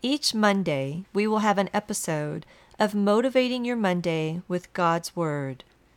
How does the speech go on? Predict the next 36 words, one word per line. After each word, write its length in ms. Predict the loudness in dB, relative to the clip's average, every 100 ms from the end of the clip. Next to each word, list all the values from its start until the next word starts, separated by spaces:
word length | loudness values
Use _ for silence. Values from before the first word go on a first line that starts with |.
| _ _ _ _ _
And 100 | 0 4
I 180 | 4 4
will 160 | 2
give 200 | 0 0
you 160 | 0 -2
a 120 | 0 0
verse 380 | 2 0 0
or 60 | -2
two 500 | -4 -2 0 0 -4
to 120 | -6
focus 460 | -4 -4 -2 -4 -2
on 180 | -2 -4
for 180 | -6 -6
the 120 | -4
week 480 | -4 -4 -6 _ _ _ _
that 160 | 4 4
will 100 | 2
go 240 | 2 2
along 460 | 2 2 2 2 0
with 160 | -4
my 160 | -2 -2 -2
episode 420 | -2 -2 -2 -2
topic 480 | 0 0 0 -8 -6
for 160 | -6
Wednesday's 540 | -2 -2 -4 -6 -8 -6
podcast. 800 | -4 -4 -6 -8 -8 -12 -20 -20 _ _ _ -20 _ 0
This 260 | 2 2 2
week, 360 | 2 2 -4 -4
we 120 | -2
will 120 | -2
focus 420 | 0 -2 -2 -6
on 260 | -4 -2 -2
the 100 | -4
importance 560 | -6 -4 -4 -4 -8 -4
of 220 | -4 -4
community. 720 | -6 -4 -4 -6 -8 -12